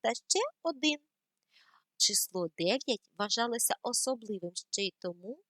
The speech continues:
що означало поняття «тричі по три». Тобто це число, яке складалося з трьох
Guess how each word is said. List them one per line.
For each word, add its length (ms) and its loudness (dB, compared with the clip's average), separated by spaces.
що 380 0
означало 1000 2
поняття 760 0
«тричі 600 2
по 140 2
три». 320 2
Тобто 400 2
це 180 6
число, 480 0
яке 280 2
складалося 680 2
з 100 0
трьох 360 2